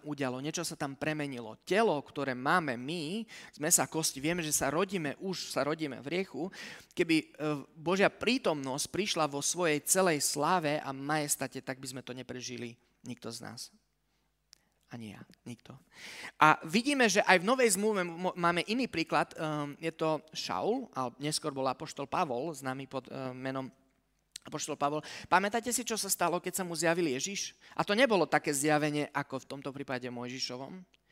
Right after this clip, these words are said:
Vieme len jedno, že padol na zem a ne-, nejaký čas nevidel. Toto stretnutie s Ježišom zanechalo na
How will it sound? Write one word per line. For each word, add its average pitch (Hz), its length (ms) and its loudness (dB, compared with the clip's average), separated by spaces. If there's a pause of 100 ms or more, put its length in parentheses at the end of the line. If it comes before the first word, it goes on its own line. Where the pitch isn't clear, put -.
(260)
Vieme 214 320 6
len 190 160 6
jedno, 160 240 2
že 127 160 -4
padol 165 400 2
na 156 160 0
zem 139 320 -4 (480)
a 135 80 -4
ne-, 143 240 -2
nejaký 143 160 -8
čas 127 240 -4
nevidel. 117 480 -8 (2000)
Toto - 240 0
stretnutie 254 560 2
s - 80 4
Ježišom 139 400 0
zanechalo 185 480 2
na 180 80 2